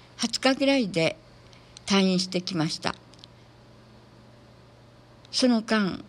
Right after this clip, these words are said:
入院している間、夫の容体も悪くなりましたが、それも教会の皆様の祈りによって大事には至らず退院できました。聖書に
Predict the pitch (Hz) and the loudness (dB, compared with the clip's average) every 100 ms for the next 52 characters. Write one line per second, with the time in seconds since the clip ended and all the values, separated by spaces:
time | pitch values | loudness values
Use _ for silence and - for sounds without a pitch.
0 | - - - 208 240 262 247 214 190 175 | -20 -14 0 4 6 4 2 -2 -2 -2
1 | 165 160 - - - 190 185 220 214 208 | -2 -4 -8 -10 -4 -2 0 0 2 0
2 | 208 214 208 185 185 208 190 208 170 - | 0 0 0 2 2 0 -2 -4 -2 -2
3 | 180 185 175 185 - 175 170 175 - - | -2 0 -2 -4 -4 -4 -4 -6 -10 -20
4 | - - 269 269 247 196 196 - - - | -18 -2 2 4 2 0 -2 -6 -16 -20
5 | - - - 214 196 202 190 190 196 214 | -20 -18 -2 0 2 2 2 2 0 0
6 | 208 196 190 180 190 202 208 208 202 214 | -2 -2 0 0 0 0 0 0 0 -2
7 | - - 220 196 - - - - - 180 | -6 -6 -2 -2 -4 -20 -20 -8 0 2
8 | 190 185 180 180 170 180 202 214 202 202 | 2 0 -2 0 -2 -2 -2 0 -2 0
9 | 202 - - - 190 170 170 156 160 190 | 0 -2 -8 -4 -2 0 -2 -4 -4 -4
10 | 165 170 - 175 - - - - - - | -4 -4 -4 -4 -6 -12 -20 -20 -20 -20
11 | - - - - - - - - 262 269 | -20 -20 -20 -20 -20 -20 -12 4 6 6
12 | - 190 175 190 | 2 0 0 0